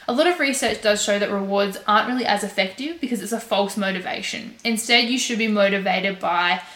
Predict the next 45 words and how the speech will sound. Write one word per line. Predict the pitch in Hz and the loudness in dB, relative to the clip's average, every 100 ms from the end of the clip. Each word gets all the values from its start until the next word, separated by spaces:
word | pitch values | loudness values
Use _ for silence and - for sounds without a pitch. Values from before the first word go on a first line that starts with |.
| - - | -16 -8
the | 202 | -8
feeling | - 233 262 262 262 254 254 - | -4 2 2 4 2 2 0 0
or | 202 196 | 0 0
the | 190 | -2
change | 185 - 202 202 | -4 0 0 0
that | |
that | 196 196 | 0 -2
habit | - 190 190 | 0 0 0
is | 190 190 | -4 -4
instilling | 185 - 185 175 185 | -4 -4 -6 -8 -8
into | 185 185 185 | -8 -8 -6
you. | - 190 | -6 -6
So | - 208 196 | 0 2 2
eating | - 247 240 | 2 2 2
healthier, | 208 226 233 277 359 381 - - - | 4 2 2 4 4 2 -6 -18 -2
you're | 233 208 | 0 2
gonna | 214 190 | 2 2
feel | 185 180 | -2 -4
better. | - - 202 - 233 | -4 -4 -6 -10 -12
Drinking | - 196 196 202 | -6 -4 -2 0
more | 220 | 0
water, | 247 330 254 175 202 | 2 4 4 2 -2
you're | 220 214 | -2 0
gonna | 202 | 0
be | 196 | 0
more | 190 185 | 0 0
hydrated, | 190 190 185 190 185 185 | 0 2 2 0 -6 -6
you're | 185 | -6
gonna | 190 185 | -6 -4
have | 185 185 | -4 -4
more | 185 | -6
energy. | - 180 185 - - - - - - | -6 -8 -8 -8 -10 -12 -20 -20 -8
So | 247 | 2
they | 254 285 | 4 6
all | 311 | 4
have | 262 247 | 4 4
their | 233 214 | 4 4
own | 220 | 4
benefits | 202 190 196 - - | 4 2 -2 -6 -6
you're | 202 | -4
gonna | 190 180 | -4 -4
reap | 185 208 | -6 -6
the | 185 | -6
rewards | 175 240 311 240 | -2 2 2 0
for. | - - 208 | -6 -12 -12